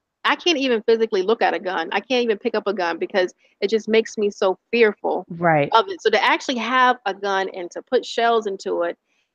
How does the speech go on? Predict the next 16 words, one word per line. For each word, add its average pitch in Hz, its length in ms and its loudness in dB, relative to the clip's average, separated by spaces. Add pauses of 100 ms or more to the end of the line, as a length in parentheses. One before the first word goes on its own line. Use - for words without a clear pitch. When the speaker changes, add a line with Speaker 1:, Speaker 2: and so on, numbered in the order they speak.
(120)
Speaker 1:
and, 180 580 0
Speaker 2:
Mm-hmm. - 80 -10
Speaker 1:
or 180 200 2
around 190 540 2 (100)
and 185 180 -2
put 320 140 0
it 320 100 4
under 254 140 4
my 208 160 2
coat 175 380 0 (280)
and 185 220 -2
walk 277 220 6
into 262 260 2
a 220 60 4
classroom 180 640 -2 (360)
and 165 200 -8